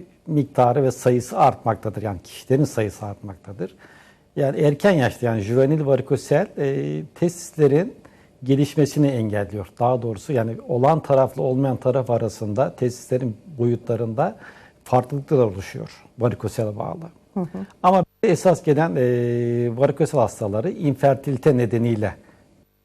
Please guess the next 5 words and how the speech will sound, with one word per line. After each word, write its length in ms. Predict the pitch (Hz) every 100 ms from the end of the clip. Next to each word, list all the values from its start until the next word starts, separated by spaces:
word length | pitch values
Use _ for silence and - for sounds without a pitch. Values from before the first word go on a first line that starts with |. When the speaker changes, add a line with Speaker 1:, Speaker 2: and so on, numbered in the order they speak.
| -
Speaker 1:
müracaat 500 | 107 107 107 98 107
etmektedirler. 760 | 107 - 95 - 95 92 156 196 _ -
Çocuk 300 | 170 135 139
isteyip 500 | - 120 113 - 117
de, 220 | 131